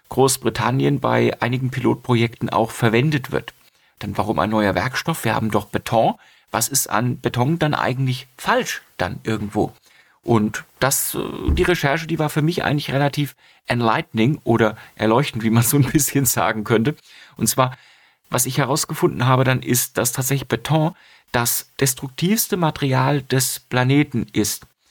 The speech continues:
Woran macht man das fest? Es ist ja erstmal die zweithäufigst verwendeste Substanz hinter Wasser. Das ist schon mal ganz ordentlich. Und es wird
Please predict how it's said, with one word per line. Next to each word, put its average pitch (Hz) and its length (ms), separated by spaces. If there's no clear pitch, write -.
Woran 110 200
macht 131 200
man 131 100
das - 140
fest? - 320
Es 110 140
ist 127 120
ja 143 120
erstmal - 360
die 120 140
zweithäufigst 139 1000
verwendeste 127 640
Substanz 123 640
hinter 139 420
Wasser. 117 380
Das 101 180
ist 131 100
schon 131 180
mal 131 180
ganz 123 420
ordentlich. 117 500
Und 214 340
es 123 200
wird 160 260